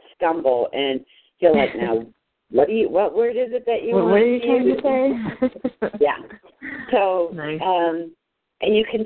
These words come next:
Speaker 1: see that from the very first book that
Speaker 2: Mm-hmm.
Speaker 1: was, um, channeled. Uh, you can really see the difference in how he's speaking in two thousand seventeen
Speaker 2: Mm-hmm.
Speaker 1: where he was in two thousand seven, you know? So,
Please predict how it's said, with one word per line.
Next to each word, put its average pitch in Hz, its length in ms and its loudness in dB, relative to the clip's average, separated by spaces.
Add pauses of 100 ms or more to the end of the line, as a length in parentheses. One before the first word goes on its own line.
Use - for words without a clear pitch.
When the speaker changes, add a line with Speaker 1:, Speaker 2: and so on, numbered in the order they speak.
Speaker 1:
see 254 200 0
that 220 300 -4
from 190 260 -4 (300)
the 190 60 4
very 202 360 2
first 202 240 -4 (180)
book 202 260 -2 (720)
that 175 160 0
Speaker 2:
Mm-hmm. 190 180 0
Speaker 1:
was, 160 200 0 (240)
um, 147 420 -2 (180)
channeled. 135 540 -2 (560)
Uh, 143 160 4 (120)
you 180 220 2
can 175 180 2
really 175 440 -2 (180)
see 180 360 -4
the 156 100 0
difference 165 540 -4
in 165 300 -2
how 170 260 2
he's 160 200 -6 (100)
speaking 156 480 -2 (500)
in 170 200 2
two 202 100 -2
thousand 156 440 -2
seventeen 156 840 0 (440)
Speaker 2:
Mm-hmm. 180 160 -8
Speaker 1:
where 156 280 2
he 165 160 -10
was 147 160 -4 (220)
in 147 280 0
two 175 160 0
thousand 135 540 -2 (100)
seven, - 400 -2
you 151 160 -2
know? 147 260 0 (100)
So, 147 340 2